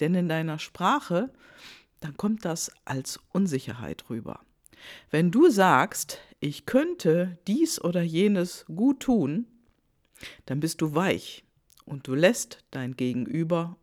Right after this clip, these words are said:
offen, was du machst. Denn dein Gegenüber versteht dich nicht. Also hätte, würde, könnte, das sind eher Dinge, die dein Gegenüber als Nein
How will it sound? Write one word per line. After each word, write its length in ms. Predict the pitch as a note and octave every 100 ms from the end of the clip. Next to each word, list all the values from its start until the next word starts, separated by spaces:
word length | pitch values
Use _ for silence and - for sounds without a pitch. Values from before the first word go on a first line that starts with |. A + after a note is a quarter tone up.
| -
offen, 440 | G3+ - C#3+ E3 - _ _ -
was 240 | C#3+ -
du 240 | D#3+ D#3 - -
machst. 600 | A2+ - - - - _ _ _ _ _ _ _ _ - - - - -
Denn 340 | D3+ D3+ D#3 D3+
dein 220 | D3+ D#3
Gegenüber 500 | B3 C#4+ F3+ A#3 A3
versteht 480 | - F#3 A3+ C4 D3
dich 160 | -
nicht. 400 | F#2+ - - - _ _ -
Also 480 | D3+ D#3 D3+ D3+ _ _ _ _
hätte, 400 | - G#3 - G#3
würde, 240 | E3 E3+ D3+
könnte, 720 | - G3 D4+ D#4+ E3+ G#3 G3
das 220 | D#3+ -
sind 280 | G3+ A3 -
eher 380 | E3 E3 E3+ F3+ - - _ -
Dinge, 480 | A#3 A3+ G3+ B3+ A3+ -
die 140 | E3+
dein 280 | C#3 C3+ C#3
Gegenüber 760 | D#3 F3+ C#3+ D3 D3 D#3+ -
als 480 | A#2+ C3+ - - - _ _ _ _ _ _ _ _ _ _ -
Nein 400 | F#3 A3+ C#3+ A#2